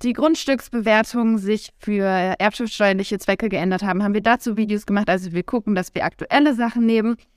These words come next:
Wir machen Videos aus Themen, mit denen wir uns sowieso in der Kanzlei beschäftigen. Wenn wir da irgendwas haben, dann,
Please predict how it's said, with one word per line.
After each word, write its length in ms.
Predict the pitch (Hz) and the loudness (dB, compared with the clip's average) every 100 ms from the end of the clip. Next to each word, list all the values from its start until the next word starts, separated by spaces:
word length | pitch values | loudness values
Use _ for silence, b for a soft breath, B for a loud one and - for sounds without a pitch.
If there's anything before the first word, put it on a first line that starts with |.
| _ - | _ -2
Wir 80 | |
machen 360 | 208 202 208 202 | 0 2 0 0
Videos 360 | 202 190 190 160 | 0 0 -2 0
aus 220 | 180 - | -2 -2
Themen, 280 | 220 196 190 | -2 0 0
mit 140 | 175 | 0
denen 200 | 196 190 | 0 0
wir 100 | 185 | -2
uns 100 | 175 | -2
sowieso 280 | 170 175 233 | -4 0 0
in 100 | 202 | 0
der 80 | 180 | -2
Kanzlei 420 | 190 - 190 233 | -4 0 0 2
beschäftigen. 640 | 247 262 262 - 254 262 | -2 -4 -4 -2 0 2
Wenn 160 | 202 185 | 2 0
wir 80 | 175 | 2
da 240 | 196 220 | 4 4
irgendwas 440 | 214 220 202 - | 2 0 -2 -2
haben, 360 | 220 208 202 196 | -2 0 0 0
dann, 300 | 175 180 | 0 0